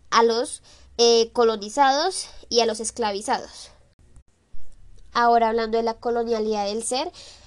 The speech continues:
esta impactó mucho en el sujeto, puesto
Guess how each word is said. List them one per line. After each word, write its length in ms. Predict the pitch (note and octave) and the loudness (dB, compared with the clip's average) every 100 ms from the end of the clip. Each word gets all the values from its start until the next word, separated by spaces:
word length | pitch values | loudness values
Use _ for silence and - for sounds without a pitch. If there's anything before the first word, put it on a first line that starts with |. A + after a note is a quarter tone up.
| _ | _
esta 500 | A#3+ A#3+ - A3 A#3+ - - | -2 -2 -2 -6 -6 -16 -6
impactó 1000 | A#3+ A3 B3 A#3+ - - A#3 A3 G#3+ G3 | -6 -2 -4 -4 -12 0 2 2 0 -2
mucho 500 | G#3 G#3 A#3 G#3+ G3+ - | -4 -4 -6 -4 -4 -6
en 180 | G3 G#3 | -6 -4
el 140 | A3 | -4
sujeto, 640 | A3 B3 A#3+ A#3 G#3+ D4 F#4+ - - - - - | -4 -6 -4 -4 -4 -6 -6 -10 -20 -20 -20 -4
puesto 420 | B3+ B3 A#3+ | -2 -2 -4